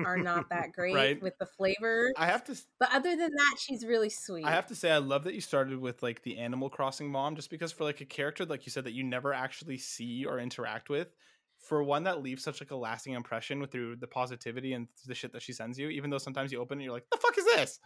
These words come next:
Speaker 3: Good try, mom. Like, it's just, it's just very
Speaker 1: Right?
Speaker 3: sweet.
Speaker 1: Um, my other one, she's not, she's a mom, but, like, not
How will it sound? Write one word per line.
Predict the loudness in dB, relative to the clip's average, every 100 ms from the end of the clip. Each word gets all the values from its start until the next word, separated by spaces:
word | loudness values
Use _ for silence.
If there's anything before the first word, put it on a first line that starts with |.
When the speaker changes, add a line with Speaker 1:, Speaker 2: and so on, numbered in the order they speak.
| _ _ _ _ 0
Speaker 3:
Good | 2
try, | 6 6 6
mom. | 6 6 6 4 0 -10 _ _ _
Like, | 4 4
it's | 2
just, | -2 -2
it's | -2 6
just |
very | 10 12 12 8
Speaker 1:
Right? | 4
Speaker 3:
sweet. | 0 -8 -14 _ _ _ _ _ _ _ _ _ _ _ _ _ -8 4
Speaker 1:
Um, | 6 6 4 2 0 -4 _ _ _
my | 0 2 4
other | 4 4
one, | 4 2
she's | 2 0 2
not, | 4 2 0 _ _
she's | 2 4 4
a | 6
mom, | 8 8 8 6
but, | 2 2
like, | 0 0
not | -2 4 6 4